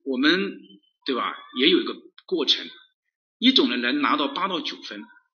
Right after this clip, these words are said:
一种呢只能拿到三到四分。能拿到八到九分的，基本上就是，基本上的点就达到了。但是呢，然后就是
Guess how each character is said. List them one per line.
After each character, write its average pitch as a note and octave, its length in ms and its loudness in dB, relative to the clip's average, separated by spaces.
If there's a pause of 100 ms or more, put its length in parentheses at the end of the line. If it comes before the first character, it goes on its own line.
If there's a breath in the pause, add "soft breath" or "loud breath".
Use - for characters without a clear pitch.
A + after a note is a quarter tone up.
(160)
一 E3 140 4
种 C3 160 -2
呢 G2+ 80 -6
只 A2+ 120 -2
能 G#2 140 -8
拿 F#2 140 -10
到 F#2+ 100 -10
三 A2 240 -8
到 G2+ 100 -12
四 - 220 -12
分。 - 80 -20 (880)
能 F#3+ 140 4
拿 A3+ 120 6
到 B3 120 2
八 C4 180 6
到 A3+ 140 4
九 A#2+ 240 -2
分 C3 200 -2
的， G#2+ 240 -4 (220)
基 G3+ 140 6
本 E3 100 4
上 C3 120 2
就 A#2 80 -2
是， G#2+ 160 0 (600)
基 C4 160 8
本 D3 140 0
上 B2+ 80 -2
的 A#2 80 -2
点 G2 220 -8
就 - 120 -8
达 - 220 -10
到 A2 140 -6
了。 F#2 100 -10 (600)
但 C3+ 120 0
是 C3 100 0
呢， A#2+ 100 -2 (840)
然 C3 140 -4
后 D#3 100 2
就 D#3 80 -2
是 C#3 220 2